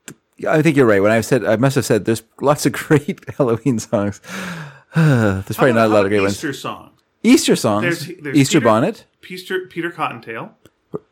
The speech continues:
Speaker 1: Easter
Speaker 2: Here
Speaker 1: Bonnet.
Speaker 2: comes Peter Cottontail, hopping down the bunny trail, hippity hopping a
Speaker 1: Um,
Speaker 2: happy Easter day.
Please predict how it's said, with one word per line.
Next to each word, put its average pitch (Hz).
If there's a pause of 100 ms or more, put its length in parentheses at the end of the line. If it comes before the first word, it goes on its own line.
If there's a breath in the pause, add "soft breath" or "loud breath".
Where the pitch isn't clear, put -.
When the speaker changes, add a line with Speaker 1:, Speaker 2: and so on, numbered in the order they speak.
(120)
Speaker 1:
Easter 113
Speaker 2:
Here 101
Speaker 1:
Bonnet. 95
Speaker 2:
comes -
Peter 151
Cottontail, 113
hopping 196
down 208
the 185
bunny 147
trail, 139
hippity 156
hopping 156
a 156
Speaker 1:
Um, 101
Speaker 2:
happy 101
Easter 160
day. 156